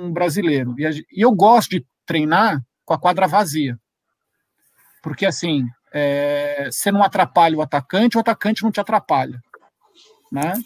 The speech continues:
E aí, é, no treino específico de você, cara, aí ficava batendo bolinha no, nos goleiros. Aí a última série eu falava pra eles, "Olha, cada bolinha que vocês pegarem, vocês têm que gritar, vocês têm que comemorar."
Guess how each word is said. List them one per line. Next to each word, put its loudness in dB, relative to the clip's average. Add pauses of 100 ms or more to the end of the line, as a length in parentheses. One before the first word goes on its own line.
(680)
E 2
aí, 4
é, -2
no -2
treino 0
específico -2
de -8
você, -4 (840)
cara, 2
aí 2
ficava 2
batendo 2
bolinha 2
no, 0
nos -2
goleiros. -2 (100)
Aí 0
a 6
última 2
série 0
eu 2
falava 2
pra -4
eles, -2
"Olha, 0 (460)
cada 2
bolinha 2
que -8
vocês -4
pegarem, -2
vocês -6
têm -4
que -12
gritar, 0
vocês -10
têm -6
que -12
comemorar." 2